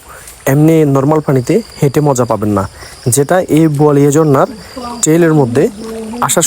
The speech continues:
সময় ছোট ছোট পাথরগুলো পাড়ি দিতে হবে। এই ছোট পাথর পাড়ি দেওয়ার পরে দেখা মিলবে বড় পাথরের। যখন বড় পাথরের কাছে আসবেন তখন মজাটা একটু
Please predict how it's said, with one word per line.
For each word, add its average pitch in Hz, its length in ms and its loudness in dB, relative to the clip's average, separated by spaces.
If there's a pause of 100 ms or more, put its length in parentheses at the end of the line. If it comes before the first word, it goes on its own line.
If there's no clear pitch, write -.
সময় 170 280 4 (760)
ছোট 165 120 -4 (100)
ছোট 156 120 -2 (140)
পাথরগুলো 156 480 0 (180)
পাড়ি 135 240 -2
দিতে 120 240 -2
হবে। 165 180 2 (640)
এই 175 140 4
ছোট 165 120 -2 (120)
পাথর 175 280 2 (180)
পাড়ি 151 220 0
দেওয়ার 131 240 0
পরে 135 180 2 (360)
দেখা 127 240 -2
মিলবে 139 220 0 (280)
বড় 160 140 2 (120)
পাথরের। 113 340 0 (140)
যখন 160 180 0 (460)
বড় 160 220 2
পাথরের 170 480 0
কাছে 156 160 -2 (100)
আসবেন 190 220 0 (440)
তখন 202 200 -2 (100)
মজাটা 143 340 2
একটু 143 140 0